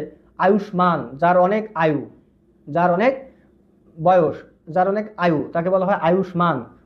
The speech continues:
পুরুষের বেলায় আয়ুষ্মান, আর স্ত্রীর বেলায় বা নারীর বেলায় বলা হয় আয়ুষ্মতী। তো এই শব্দগুলো সুস্মিতা,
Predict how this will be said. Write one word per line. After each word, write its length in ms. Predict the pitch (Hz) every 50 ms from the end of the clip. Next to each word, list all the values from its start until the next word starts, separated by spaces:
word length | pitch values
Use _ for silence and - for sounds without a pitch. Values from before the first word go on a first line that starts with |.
| _ _
পুরুষের 320 | - 220 233 233 - 240 220
বেলায় 280 | 214 202 185 208 240 - - - -
আয়ুষ্মান, 540 | 170 175 185 185 180 - 156 160 170 165 151 123 110 - - _ _ _ _ _ -
আর 160 | 143 156 151 135 - - - -
স্ত্রীর 300 | - - 220 247 254 247 214
বেলায় 200 | 170 151 143 135
বা 60 | 151 156 165
নারীর 260 | 165 175 185 208 214 190 185
বেলায় 240 | 151 147 139 135 139
বলা 140 | 151 151 156 165
হয় 140 | 208 262 311 - - - _ _ _ - 156
আয়ুষ্মতী। 680 | 170 185 196 180 - - 151 151 175 190 180 160 123 - - -
তো 40 | - 202 208 233
এই 80 | 240 254
শব্দগুলো 480 | 240 247 208 175 170 156 147 147 135 120 110 - - _ _ _ - 208
সুস্মিতা, 500 | 208 226 220 - 208 190 180 180 180 160